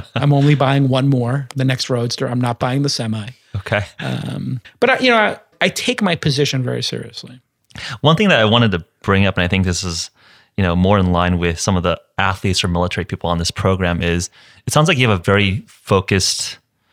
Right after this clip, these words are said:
Speaker 1: or at least in the athletic context, when we talk to athletes, they have a very self-aware approach to improve themselves.
Speaker 2: Yeah.
Speaker 1: And it sounds like you've evolved yourself over the years. So what are the key things that you do to self-evaluate, self-reflect,
Speaker 2: Sure.
Speaker 1: and, and manipulate yourself?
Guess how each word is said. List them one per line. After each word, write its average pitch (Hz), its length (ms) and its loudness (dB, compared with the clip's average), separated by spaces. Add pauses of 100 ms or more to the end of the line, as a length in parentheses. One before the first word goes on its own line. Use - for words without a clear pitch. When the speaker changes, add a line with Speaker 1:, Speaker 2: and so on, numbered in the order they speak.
(260)
Speaker 1:
or 127 60 4
at 135 40 6
least 160 160 2
in 135 80 2
the 117 140 0
athletic 98 340 0
context, 87 420 -2
when 95 60 -2
we - 20 -2
talk 87 200 -2
to - 60 -4
athletes, 92 360 -4
they 101 60 0
have 92 80 0
a 85 40 -4
very 101 300 0 (320)
self-aware 92 840 2 (300)
approach - 320 -2
to 92 60 0
improve 85 240 -4
themselves. - 720 -4
Speaker 2:
Yeah. 151 120 0 (480)
Speaker 1:
And 98 440 4
it 90 40 2
sounds 107 200 2
like 95 80 0
you've 87 320 -2
evolved 87 460 0
yourself 85 640 -2 (100)
over 90 240 -4
the 85 140 -4
years. 82 500 -4 (400)
So - 80 2
what 113 180 6
are 190 40 2
the 156 100 2
key 120 240 0
things 110 360 4
that - 140 0
you 101 180 2
do 90 380 0
to 87 640 0 (180)
self-evaluate, 82 800 0
self-reflect, 85 600 -2
Speaker 2:
Sure. 196 180 2
Speaker 1:
and, 92 140 -4
and 87 200 -4
manipulate 87 380 -2
yourself? - 520 -6